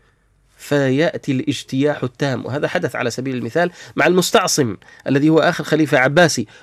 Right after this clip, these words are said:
وما زال يتكرر أمامنا والتاريخ شاهد والوقائع ظ-، ظاهرة.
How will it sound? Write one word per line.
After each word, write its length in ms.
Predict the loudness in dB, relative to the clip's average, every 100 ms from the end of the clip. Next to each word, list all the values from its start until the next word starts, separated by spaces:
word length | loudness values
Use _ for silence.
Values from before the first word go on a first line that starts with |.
| 2
وما 280 | 4 6 6
زال 240 | 6 4
يتكرر 560 | 4 2 -2 0 0 2
أمامنا 320 | 2 4 2
والتاريخ 460 | 2 0 0 -2
شاهد 400 | -2 0 0 0
والوقائع 840 | 2 0 0 -4 0 2 2 2 0
ظ-، 260 | -2 -4
ظاهرة. 480 | 0 2 4 2 2